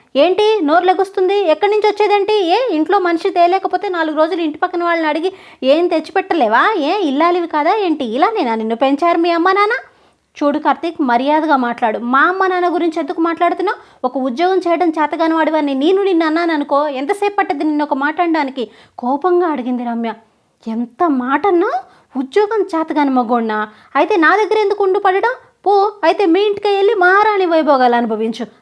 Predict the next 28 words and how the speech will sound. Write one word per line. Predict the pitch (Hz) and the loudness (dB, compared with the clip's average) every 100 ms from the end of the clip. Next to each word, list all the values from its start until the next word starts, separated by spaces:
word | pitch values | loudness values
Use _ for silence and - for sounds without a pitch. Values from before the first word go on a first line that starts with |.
| - | -2
అంతేకాని | 269 320 403 381 349 453 | 0 0 -2 -2 -2 -2
నా | 359 294 | 0 0
దగ్గర | 294 269 330 | -2 -2 -2
కానీ | 311 320 | 0 0
ఎక్కువ | 285 277 - | -2 -4 -6
తక్కువ | 339 - 277 | -6 -4 -2
మాట్లాడేవనుకో," | 269 302 339 320 277 262 262 247 262 - _ - | -2 0 0 0 -2 -2 0 0 -2 -8 _ -4
చెయ్యెత్తబోయాడు | 302 381 415 302 262 233 220 | -2 0 0 0 0 0 -2
కార్తీక్. | 262 269 233 - 208 - - | -2 -2 -4 -6 -10 -12 -6
"ఆగు | 226 233 285 311 | 2 2 2 0
కార్తీక్, | 285 - 240 226 - _ _ | -2 -2 -2 -4 -8 _ _
నీకు | 247 247 302 | -6 -4 -4
తిండి | 370 311 277 285 | -4 -4 -2 0
పెట్టే | 330 311 311 294 | 0 -2 0 2
యోగ్యతే | 277 233 294 330 | 2 -2 -2 0
లేదు | 294 277 269 | 2 2 0
నాకు. | 233 233 | -4 -4
నన్ను | 214 240 269 | -2 -2 -2
కొట్టే | 277 277 311 | -2 0 2
రైట్ | 302 294 294 269 | 2 -2 -6 -8
నీకెక్కడుంది? | 254 311 320 - 311 302 415 - - _ 247 | -4 -4 0 0 2 0 -2 -4 -20 _ -2
మా | 240 | 0
అమ్మ | 262 320 | 2 2
నాన్న | 311 285 | 2 0
నిన్ను | 285 269 262 | 0 -2 0
జాగ్రత్తగా | 254 269 320 294 302 | 0 0 -2 -6 -6
చూసుకోమని | 302 294 277 269 | -6 -2 -2 0
నీ | 254 | -2